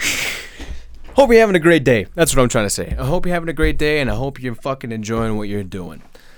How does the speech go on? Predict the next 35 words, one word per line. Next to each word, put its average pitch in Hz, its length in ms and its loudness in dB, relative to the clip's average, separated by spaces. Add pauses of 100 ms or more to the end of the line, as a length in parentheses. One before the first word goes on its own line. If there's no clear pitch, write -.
(140)
Today's 160 340 2
guest. 185 520 -2 (200)
Ah, 339 680 0 (220)
today's 233 640 -12
guest. 240 500 -12 (160)
Today's 185 320 -4
guest 190 460 2
is, 151 680 -2 (460)
uh, 131 360 -4
one 185 240 -2
of 220 40 0
my 208 140 0
college 196 400 0
friends, 202 560 -4
my 165 160 -4
college 180 320 -4
buddies. 170 500 -4 (360)
I, 127 100 -8
I'm 139 320 -8
very 160 260 -4
fortunate 151 440 -6
to - 80 -14
call 147 180 -8
him 143 100 -8
a 127 40 -10
friend 147 320 -6
because, 120 420 -8
th-, 120 160 -14
I - 60 -18
mean, 135 200 -6
his 135 200 -8
mentality 143 580 -4
as 123 140 -4
a 120 40 -6
mechanic, 123 640 -6